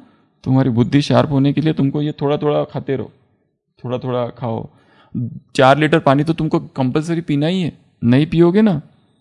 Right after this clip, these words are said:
तो तुम, कुछ भी हो सकता है तुमको। हाँ, दो लीटर पानी तो तुमको पीना ही चाहिए, एक लीटर पानी, चार लीटर पानी, अलग अलग मान्यता है, जिसकी जो मान्यता। तो हम जो खाते हैं, हमने बचपन से जैसा हमको सिखाया गया है,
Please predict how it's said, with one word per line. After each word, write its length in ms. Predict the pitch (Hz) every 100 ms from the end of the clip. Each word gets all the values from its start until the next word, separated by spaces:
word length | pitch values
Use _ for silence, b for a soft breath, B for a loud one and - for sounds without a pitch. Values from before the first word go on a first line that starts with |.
| _
तो 100 | 127
तुम, 280 | - 131 135
कुछ 160 | 131 120
भी 100 | 156
हो 120 | 143
सकता 280 | 160 - 185
है 60 |
तुमको। 300 | 190 165 - - _ _ _ _
हाँ, 160 | - 131
दो 140 | 123 151
लीटर 260 | 156 156
पानी 240 | 151 147 160
तो 80 | 170
तुमको 260 | 160 165
पीना 240 | 165 151 165
ही 100 | 190
चाहिए, 320 | 180 151 139 _ _ _ _ _
एक 200 | - 151
लीटर 240 | 156 143 147
पानी, 260 | 143 143
चार 260 | 160 143 139
लीटर 260 | 143 131 147
पानी, 280 | 127 143
अलग 260 | 151 143 156
अलग 200 | 151 156
मान्यता 460 | 143 127 131 127 110
है, 160 | 104
जिसकी 320 | 139 139 185
जो 180 | 160 175
मान्यता। 460 | 165 123 113 107 - b b 147
तो 60 |
हम 240 | 135 156 175
जो 120 | 180
खाते 360 | 165 135 151
हैं, 220 | 147 160 - b b _
हमने 240 | 143 160 165
बचपन 440 | 127 127 - 160
से 180 | 156 156
जैसा 280 | 139 131 143
हमको 220 | 131 143
सिखाया 420 | - 131 131 143
गया 200 | 143 151
है, 160 | 147